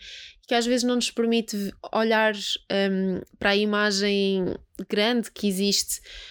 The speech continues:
a nível global e, e ver as implicações que, que esse nosso trabalho pode ter noutras áreas ou que outras áreas podem ter no nosso trabalho. Às vezes é muito importante nós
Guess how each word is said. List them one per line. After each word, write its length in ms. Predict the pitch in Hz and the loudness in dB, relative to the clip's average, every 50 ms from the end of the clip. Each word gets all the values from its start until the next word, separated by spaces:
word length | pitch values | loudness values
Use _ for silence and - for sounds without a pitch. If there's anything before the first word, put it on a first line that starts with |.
| - _ | -12 _
a 100 | - 208 214 | -2 0 2
nível 420 | 214 220 214 185 190 202 202 208 | 2 2 2 2 0 0 0 0
global 600 | 185 - 208 202 180 190 185 185 190 214 220 208 196 | 0 0 -2 0 2 2 2 2 2 2 2 0 0
e, 360 | 202 190 190 190 190 175 - - | 0 0 0 2 0 0 0 2
e 160 | 196 190 180 | 2 2 2
ver 260 | 170 175 202 202 196 | 2 2 2 2 2
as 120 | 202 185 | 2 2
implicações 800 | 202 202 196 - 208 196 - 202 202 - - 214 202 196 202 - | 0 0 0 0 -4 -2 0 0 0 2 2 2 2 2 0 0
que, 360 | - - - 208 202 202 190 185 - | -2 -4 -2 0 2 2 0 0 0
que 80 | - 208 | 0 0
esse 160 | 214 - - | 0 0 0
nosso 220 | 220 214 208 - | -2 -2 -2 -2
trabalho 320 | - 202 202 202 196 196 196 | -4 -4 0 0 2 0 0
pode 280 | - - 196 196 - - | 0 0 -2 -2 -2 -2
ter 220 | - 208 196 185 | 0 0 0 2
noutras 380 | 202 214 254 - 311 320 226 247 | 0 -2 -2 0 0 0 0 2
áreas 520 | 233 240 269 269 233 214 202 196 185 180 | 2 2 2 0 0 0 0 0 2 2
ou 100 | 202 196 | 0 0
que 200 | 190 - _ - - | -2 -4 _ -6 -2
outras 340 | - 277 277 - 254 240 214 | 0 0 2 0 0 0 2
áreas 240 | 233 220 220 220 214 | 2 2 2 0 -2
podem 300 | - - 220 214 208 202 | -2 -2 0 0 0 0
ter 160 | 196 208 202 | 0 -2 -2
no 80 | 202 196 | 0 0
nosso 240 | 196 196 196 - - | 0 0 0 -2 -2
trabalho. 400 | - 196 185 180 170 175 175 - - - - - - - - - - - - _ | -2 -4 -4 -2 -4 -6 -8 -12 -16 -20 -20 -18 -18 -18 -18 -18 -20 -20 -14 _
Às 140 | - 208 220 | -2 0 2
vezes 200 | 220 247 226 214 240 | 2 2 2 2 2
é 80 | 233 | 2
muito 220 | 233 233 220 - 233 | 2 2 0 0 -2
importante 460 | 220 208 - - - 220 220 214 214 - | -2 -4 -4 -2 0 0 0 0 -2 -2
nós 480 | 214 214 202 202 202 196 196 - - | 0 0 0 0 2 2 0 0 -2